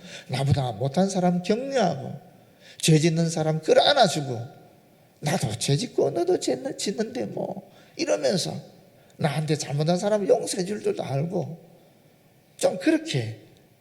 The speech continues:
살아가는 것이 순진한 생활 아니겠습니까?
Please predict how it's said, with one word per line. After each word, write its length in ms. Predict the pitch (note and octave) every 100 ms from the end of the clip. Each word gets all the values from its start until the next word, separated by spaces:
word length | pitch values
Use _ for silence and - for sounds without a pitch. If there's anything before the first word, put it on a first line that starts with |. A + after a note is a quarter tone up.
| _ -
살아가는 540 | - A3+ F3 C3 D3+
것이 220 | B2+ -
순진한 400 | - C#3+ D3+ F3
생활 280 | F3+ C4 A3
아니겠습니까? 760 | E3+ D#3 F3 - - - -